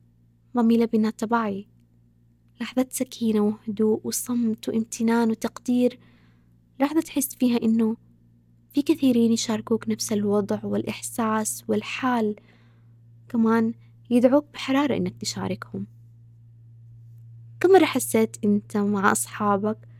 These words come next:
في الطبيعة حول النار أو في أي جلسة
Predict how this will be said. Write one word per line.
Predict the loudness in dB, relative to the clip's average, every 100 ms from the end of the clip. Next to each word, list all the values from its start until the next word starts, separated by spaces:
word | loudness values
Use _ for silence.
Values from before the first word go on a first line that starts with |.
| -20 -20 -20 -16 -10
في |
الطبيعة | -8 -4 0 2 2 0
حول | -6 -4 -2 0
النار | 0 2 0 0 -2 -2
أو | 0 0 -4 _ _ _ _ _ _ _ -10
في | -2
أي | 0
جلسة | 2 0 0 -8